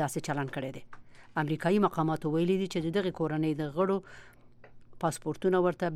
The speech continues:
بیرته ورکړل شوي دي او د اپریل په میاشت کې به تر مرکې وروسته پریکړه وشي چې آیا دغه کسان په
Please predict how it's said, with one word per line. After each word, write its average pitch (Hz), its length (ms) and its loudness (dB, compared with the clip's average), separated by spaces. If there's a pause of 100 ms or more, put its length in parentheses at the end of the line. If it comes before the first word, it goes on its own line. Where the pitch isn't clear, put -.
بیرته 180 320 2
ورکړل 147 320 -6
شوي 220 220 2
دي 233 60 2 (420)
او 196 80 12 (340)
د 165 140 4
اپریل 220 240 4
په 165 140 2
میاشت 180 220 4
کې 156 220 -2
به 151 140 2
تر 165 160 -2
مرکې 151 320 -4
وروسته 175 380 -2
پریکړه 208 300 2
وشي 202 240 -2
چې 214 80 2 (220)
آیا 151 220 2
دغه 151 220 -4
کسان 196 320 -2
په 196 40 -2